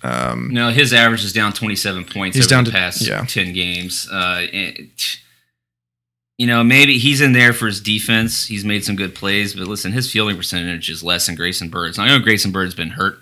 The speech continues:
Speaker 2: uh, had a leg injury, uh, finally came back there in the A C C tournament. Um, but Patrick Cromwell, at the very least, you gotta drop him in the order, I think. And then I think that leads you to Sam Hall, which is who you're gonna talk about.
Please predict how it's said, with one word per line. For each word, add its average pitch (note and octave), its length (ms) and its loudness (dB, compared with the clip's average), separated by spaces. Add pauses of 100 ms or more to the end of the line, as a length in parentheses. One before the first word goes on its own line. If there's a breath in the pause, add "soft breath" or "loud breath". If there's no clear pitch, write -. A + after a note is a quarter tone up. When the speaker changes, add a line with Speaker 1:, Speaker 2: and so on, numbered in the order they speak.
(380 loud breath)
Speaker 2:
uh, F2 320 -4
had F#2 180 -4
a E2+ 40 -6
leg F2+ 220 0
injury, F2+ 520 -4
uh, E2+ 200 -10
finally F#2 240 -4
came F2 220 -6
back E2+ 200 -6
there F2+ 120 -6
in F2+ 60 -8
the F2 140 -8
A F2 40 -8
C F2+ 120 -12
C F2 160 -12
tournament. F#2 440 -8 (380 soft breath)
Um, F2+ 520 -4
but F2+ 300 -8 (380)
Patrick B2+ 300 0
Cromwell, G2 680 -2 (360)
at B2+ 120 -6
the D#3 80 -4
very C#3+ 260 8
least, A#2+ 240 2
you G2+ 80 -2
gotta F2+ 200 -2
drop E2 280 -8
him B1+ 80 -14
in C#2 60 -14
the A#1+ 80 -16
order, A1 240 -16
I B1 100 -14
think. - 460 -20
And G#2 160 -6
then A#2 120 2
I G#2 120 0
think G2 180 -4
that F2 140 -2
leads F2+ 200 -8
you D#2 80 -10
to D2+ 60 -12
Sam E2+ 240 -6
Hall, A#2+ 240 4
which F2+ 160 -6
is D2+ 140 -10
who F2 60 -12
you're C#2+ 200 -16
gonna C#2 140 -18
talk - 280 -20
about. - 200 -20